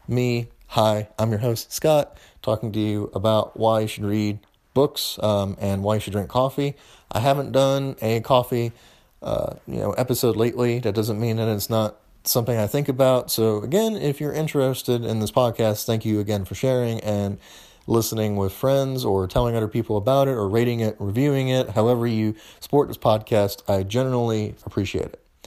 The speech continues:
All right, so let's get into it. Why should you read a physical newspaper? There's so many reasons, but I was a little bit inspired today, and here's the story why.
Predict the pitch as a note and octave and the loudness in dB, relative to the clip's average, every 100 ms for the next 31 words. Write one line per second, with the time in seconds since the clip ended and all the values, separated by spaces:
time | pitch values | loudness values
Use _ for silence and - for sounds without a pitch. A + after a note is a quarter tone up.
0 | - - - A2 G2+ - - C3 - A#2 | -20 -6 0 0 0 -2 -2 0 2 0
1 | A2 - E2+ - G#2 A#2+ B2+ B2+ A#2+ G#2+ | 0 -2 -4 -2 2 2 2 0 -4 -2
2 | G#2 G2+ F#2+ F#2+ _ - - _ _ _ | -2 0 -2 -6 _ -20 -20 _ _ _
3 | A2 A2+ G2 - G#2 G#2 G2 F#2+ F2+ - | 0 0 0 -2 -2 -2 -4 -4 -6 -6
4 | - - - - - C#3+ D#3 C3+ A#2+ A2+ | -6 -10 -10 -8 -2 0 2 0 0 -2
5 | A2 G#2 - - - - - - _ A2 | -4 -6 -6 -6 -6 -10 -20 -20 _ 2
6 | A2+ A#2+ D3+ C#3 C3 B2 - A#2 G#2 G2 | 2 4 2 2 0 0 2 4 2 -2
7 | G2+ G#2 G#2+ G#2+ A2+ G#2+ G2 - G#2 F#2+ | -2 0 -2 -2 -4 -4 -6 -2 0 0
8 | F#2 E2 - | -2 -4 -6